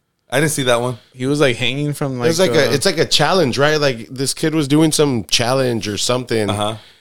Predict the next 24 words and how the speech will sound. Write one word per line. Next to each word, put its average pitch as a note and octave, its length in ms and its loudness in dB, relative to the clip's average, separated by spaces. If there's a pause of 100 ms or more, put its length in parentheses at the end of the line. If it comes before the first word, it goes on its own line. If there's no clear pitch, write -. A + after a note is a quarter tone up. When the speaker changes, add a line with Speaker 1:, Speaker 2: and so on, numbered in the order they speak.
(340)
Speaker 3:
And, A#2 300 -2
uh, A2+ 140 4
he A#2+ 120 0
was B2+ 160 2
hanging B2+ 340 2
off A#2+ 240 0
of, A2+ 240 2
like, G#2+ 420 -2
the F2+ 500 0 (580)
Speaker 2:
the B2+ 160 -10
second B2 680 -4
part, C3 240 -2
Speaker 3:
like, A#2+ 120 -2
the B2 60 -4
Speaker 2:
like, A#2 60 0
the A#2 60 -2
Speaker 3:
second B2+ 200 0
Speaker 2:
second B2+ 140 -2
Speaker 3:
level B2+ 280 2
Speaker 2:
story. A#2 380 4
Speaker 3:
of B2 60 -2
the A#2 100 2
high A#2+ 200 -2
school. A2 480 -4